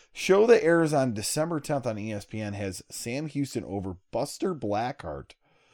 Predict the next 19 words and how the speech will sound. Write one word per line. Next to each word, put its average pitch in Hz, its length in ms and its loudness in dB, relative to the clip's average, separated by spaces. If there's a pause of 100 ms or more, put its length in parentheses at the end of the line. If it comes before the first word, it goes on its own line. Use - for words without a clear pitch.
(320)
Tug 196 280 6
Taylor 101 420 2
and 85 160 -8
Terry 90 260 -4
Garvin 101 460 -6 (220)
over 90 220 -6
Barry 90 340 -6
Horowitz 120 600 0
and 98 200 -8
Ed 113 180 -6
Robinson, 98 600 -2 (300)
and 92 200 -4
Mister 165 340 6
M-, 110 640 -2
Mister 147 340 0
Mystery, 113 440 -2
which 92 160 -8
is 76 100 -12
Chaz, 92 800 -4